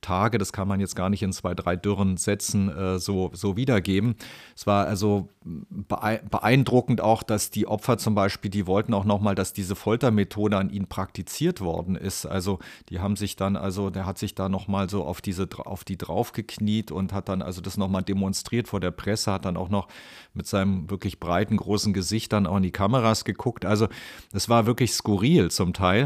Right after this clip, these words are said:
aber es war irgendwo ein, ein, wie Desmond Tutu immer sagt, so ein schmerzhafter Prozess, der dann dazu führt, dass man offensichtlich auch, äh, wieder loslassen kann. Jedenfalls hat diese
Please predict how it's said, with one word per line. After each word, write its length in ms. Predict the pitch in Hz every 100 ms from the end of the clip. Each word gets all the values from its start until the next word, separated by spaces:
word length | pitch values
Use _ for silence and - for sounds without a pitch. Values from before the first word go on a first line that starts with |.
| - - - - -
aber 320 | 110 117 120
es 200 | 117 - 101
war 280 | 117 135
irgendwo 380 | 117 123 120 113
ein, 240 | 98 110 104
ein, 340 | 107 104 107
wie 220 | 110 107
Desmond 400 | - 110 110 101
Tutu 180 | 113 127
immer 160 | 113 104
sagt, 220 | 101 -
so 80 | 82
ein 100 | 90
schmerzhafter 800 | - 92 113 - 123 - 104
Prozess, 640 | - - 90 - 107 156 -
der 140 | 104
dann 220 | 90 104 117
dazu 340 | 107 - 104
führt, 400 | - 113 110 - - - -
dass 220 | 98 107
man 260 | 104 104 - - - _ -
offensichtlich 640 | 107 117 101 110 - 107 -
auch, 360 | 104 107 - -
äh, 380 | 104 101 98 95
wieder 240 | 104 104 104
loslassen 760 | 104 117 120 90 85 - 85
kann. 280 | - 85 85
Jedenfalls 640 | 90 92 101 - 104 104 -
hat 220 | 101 -
diese 440 | 104 92 101 98